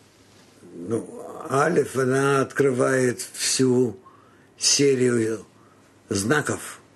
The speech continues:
с помощью которых Творец изображает мироздание, силы, которые действуют, связь между ними от начала и до конца.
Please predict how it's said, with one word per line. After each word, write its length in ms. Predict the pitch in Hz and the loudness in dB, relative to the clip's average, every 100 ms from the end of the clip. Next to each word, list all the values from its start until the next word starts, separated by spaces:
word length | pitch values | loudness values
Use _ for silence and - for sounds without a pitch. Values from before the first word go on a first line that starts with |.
| _ _ _ - | _ _ _ -12
с 100 | - | -4
помощью 480 | - 135 117 - 131 | 0 2 2 0 2
которых 460 | 127 - 135 135 | 0 0 0 -2
Творец 480 | - 120 127 120 - | -4 0 0 2 0
изображает 720 | 117 107 117 101 117 117 98 | 0 0 -2 -2 -2 -2 -2
мироздание, 920 | 104 117 110 98 92 117 131 135 139 - - - - - - - | -2 -2 -2 -2 -2 0 2 0 -2 -8 -16 -20 -20 -20 -20 -10
силы, 420 | - - 131 123 | -2 2 2 2
которые 480 | 131 127 123 135 135 | 0 2 2 4 2
действуют, 640 | 123 135 120 - 135 131 | 2 2 0 0 2 0
связь 460 | - - 104 104 104 | -2 -2 -2 -2 -2
между 320 | 123 110 120 | -4 -2 -2
ними 440 | 120 120 120 123 117 _ - - - - - _ _ _ - 107 | 0 0 -2 -4 -10 _ -20 -20 -20 -20 -20 _ _ _ -18 -10
от 240 | 107 110 | -8 -4
начала 380 | 107 - 127 123 | -4 -2 0 0
и 40 | |
до 140 | 104 107 | 2 0
конца. 540 | 110 107 - - - | 0 -2 -4 -6 -12